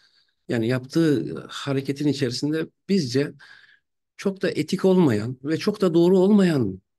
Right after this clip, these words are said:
e, bir takım şeyler, e, beyan etti. E, bu da bizi üzdü. Akademisyenin ismi, e, şey titrini bilmiyorum. Doktor olması lazım ya da doçent olması lazım. Tam olarak titrini bilmiyorum.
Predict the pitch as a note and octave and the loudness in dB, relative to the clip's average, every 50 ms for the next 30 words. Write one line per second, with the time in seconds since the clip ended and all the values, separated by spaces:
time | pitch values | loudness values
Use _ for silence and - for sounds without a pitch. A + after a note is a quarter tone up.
0 | _ _ _ _ _ _ _ _ _ _ _ _ - - - A2 G2 G2 - E2 | _ _ _ _ _ _ _ _ _ _ _ _ -10 -8 -6 -6 -4 -6 -6 -6
1 | D#2+ D#2 F2 - - _ _ - - F3 D#3 F3+ E3+ D#3+ - E3+ D#3 D#3 F#3 F#3+ | -6 -8 -8 -10 -14 _ _ -8 -6 -4 -2 0 -2 0 0 2 2 2 2 2
2 | F#3+ F#3+ - - - _ _ _ _ _ _ - C3+ A#2 A2 G#2+ A2+ G#2+ A#2+ A#2+ | 0 -2 -6 -14 -20 _ _ _ _ _ _ -10 -8 -6 -6 -6 -4 -2 0 0
3 | A#2+ A#2+ A#2 A2 G#2+ G#2 - - - A#2+ C3 C3 _ _ _ _ _ _ _ _ | 2 2 2 0 0 -2 -2 -4 -4 -4 -4 -4 _ _ _ _ _ _ _ _
4 | _ _ _ _ _ _ _ _ _ - B2+ D3 G3 G#3 G3 G3 G3 F#3+ A3 - | _ _ _ _ _ _ _ _ _ -4 -2 0 2 2 2 2 2 2 0 2
5 | - F#3 G3 A3 G#3 F#3 D3+ C3+ C3+ - - - _ _ _ _ _ _ _ _ | 2 2 4 4 4 4 2 0 -2 -4 -8 -12 _ _ _ _ _ _ _ _
6 | _ _ _ - D#3 - F#3 F3 F3+ F#3 E3+ F3+ - F3+ F3+ F3+ F3 E3+ - - | _ _ _ -8 -4 -2 2 2 2 2 2 0 0 0 2 4 4 2 2 0
7 | - F#3 F3 E3 D#3+ E3 - _ _ _ _ _ _ _ _ _ - - _ _ | 0 2 2 2 0 -2 -8 _ _ _ _ _ _ _ _ _ -20 -20 _ _
8 | _ _ _ _ _ - C3+ A#2 A#2+ G#2 F#2+ E2+ D#2+ D#2+ D#2 - - - - - | _ _ _ _ _ -8 -6 -4 -4 -4 -4 -4 -6 -6 -10 -12 -12 -8 -4 -2
9 | E3+ E3 E3 - E3+ - F3+ F3+ F3+ F#3 F3 F#3+ E3+ D3+ A#2 G#2+ A2+ A2+ A2+ A#2 | -2 -2 -2 -4 -4 -2 0 2 2 2 2 4 4 4 4 2 2 0 -2 -2
10 | B2+ B2+ - - E3+ D3 B2 A2 B2 C#3+ - - G#2+ E2+ F2 A2 A2+ A#2 A#2+ A#2+ | -4 -6 -4 -4 -2 -2 0 0 -2 -4 -6 -6 -8 -8 -8 -8 -6 -6 -4 -4
11 | A#2 A2 A2 A#2 - - C3+ C3+ B2 - - C#3+ B2 A2+ A2+ G#2 A2 A2 G#2 G#2+ | -4 -4 -6 -8 -10 -10 -8 -8 -6 -4 -4 -4 -4 -4 -4 -4 -4 -4 -4 -4
12 | - A2+ G2+ G2+ A2 A2 A2 A2 A2+ B2 A#2+ A#2+ A#2 A2+ A2 A2+ - C3 B2 - | -6 -8 -8 -8 -6 -6 -6 -6 -4 -4 -4 -2 -4 -4 -8 -8 -8 -10 -8 -4
13 | C3+ B2 B2+ B2+ D3 C#3 B2 G#2 G2+ G#2 G2+ A2 | -2 -2 -2 0 0 0 -2 -2 -2 -4 -8 -12